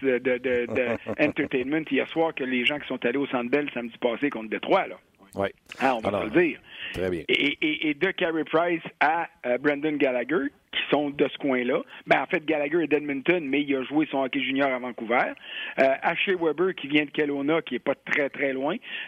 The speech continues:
Speaker 1: euh, dans le creux des Rocheuses, alors que là, t'es sur le versant, euh, le versant, euh, ouest. Euh, tu sais, ils, ils se sentent un peu chez eux. Peut-être que ça a un rapport,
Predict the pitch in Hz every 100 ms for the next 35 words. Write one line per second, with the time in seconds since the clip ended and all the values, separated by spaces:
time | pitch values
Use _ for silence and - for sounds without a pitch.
0 | - 131 139 131 - 160 151 135 131 -
1 | 180 143 131 131 - 127 143 - 117 127
2 | 123 127 - 139 135 123 135 120 127 131
3 | - 131 107 127 113 113 113 175 320 -
4 | - - - - - - - - 190 214
5 | 262 220 190 113 - 151 - 214 208 190
6 | 160 185 - 147 269 - 185 160 208 339
7 | 320 165 135 156 147 165 123 120 - 196
8 | -